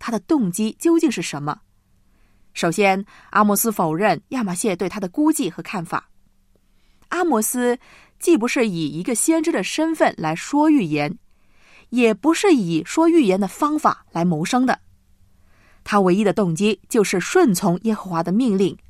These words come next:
执行他的使命。“我原不是先知”，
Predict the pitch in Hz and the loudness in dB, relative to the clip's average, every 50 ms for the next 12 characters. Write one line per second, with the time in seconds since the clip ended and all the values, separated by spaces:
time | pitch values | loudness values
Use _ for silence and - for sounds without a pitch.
0 | - - - - - - - - - 190 190 240 294 302 - 196 175 185 196 - | -20 -20 -20 -20 -20 -18 -8 -2 2 4 6 6 6 4 4 2 2 2 0 -4
1 | - - - - 214 202 - - 180 143 151 175 185 - 214 - _ _ - - | -12 -8 -2 -2 -2 -2 -2 -4 -4 -4 -2 -2 -4 -4 -6 -12 _ _ -20 -20
2 | - - _ _ _ _ _ - _ _ - _ _ _ _ _ _ _ _ - | -20 -20 _ _ _ _ _ -20 _ _ -20 _ _ _ _ _ _ _ _ -20
3 | - - - - 208 220 208 185 175 165 156 175 175 196 254 285 302 294 - 302 | -20 -12 -4 0 4 6 6 6 6 4 4 2 2 2 2 2 0 0 2 2
4 | 226 180 - - - 294 285 302 311 302 - 320 302 - | 0 0 0 0 0 0 0 0 0 2 2 2 2 2